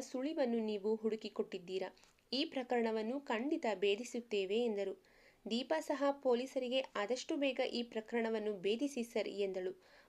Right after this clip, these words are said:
ಮರುದಿನ ಬೆಳಿಗ್ಗೆ ದೀಪಾಳ ಮೊಬೈಲ್ ರಿಂಗಣಿಸಿತು. ಆತ ಕಡೆಯಿಂದ ಪೊಲೀಸ್ ಮಾತನಾಡುತ್ತಾ, "ನಿಮ್ಮ ಊಹೆ ಸರಿಯಾಗಿದೆ. ನಿಮ್ಮ ತಾಯಿಯ ಸಾವು ಸಹಜವಲ್ಲ.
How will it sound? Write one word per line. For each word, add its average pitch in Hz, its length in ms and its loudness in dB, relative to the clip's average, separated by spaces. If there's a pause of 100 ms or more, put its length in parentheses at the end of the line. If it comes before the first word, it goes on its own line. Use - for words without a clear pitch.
ಮರುದಿನ 254 440 2
ಬೆಳಿಗ್ಗೆ 233 540 2
ದೀಪಾಳ 233 420 0
ಮೊಬೈಲ್ 226 420 2
ರಿಂಗಣಿಸಿತು. 214 640 -2 (360)
ಆತ 262 240 4
ಕಡೆಯಿಂದ 269 420 2 (100)
ಪೊಲೀಸ್ 254 560 0
ಮಾತನಾಡುತ್ತಾ, 226 640 0 (120)
"ನಿಮ್ಮ 240 200 0
ಊಹೆ 254 480 2
ಸರಿಯಾಗಿದೆ. 202 640 0 (340)
ನಿಮ್ಮ 214 220 0
ತಾಯಿಯ 220 420 2
ಸಾವು 262 360 -2
ಸಹಜವಲ್ಲ. 202 600 2